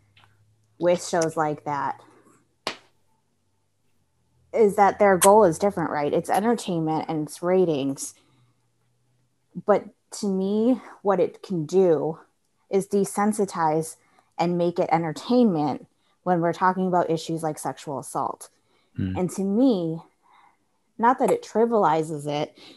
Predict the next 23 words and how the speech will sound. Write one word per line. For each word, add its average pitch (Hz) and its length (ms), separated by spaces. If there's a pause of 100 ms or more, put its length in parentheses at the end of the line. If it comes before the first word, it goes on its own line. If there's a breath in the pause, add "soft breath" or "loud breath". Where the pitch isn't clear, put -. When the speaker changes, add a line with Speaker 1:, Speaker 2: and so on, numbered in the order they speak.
(560 loud breath)
Speaker 1:
but 208 160
I 208 80
think 220 220
it 196 180
mar-, 185 280
it 202 100
can 196 180
marginalize 190 540
people's 180 320
experience, 151 800 (320 soft breath)
because 208 200
sexual 233 360
assault 214 400
is 208 100
not 185 180
for - 160
entertainment. 175 920 (500)
It 196 180
is 190 200
something 196 320
that's 170 320 (400)
really 196 260
destructive - 920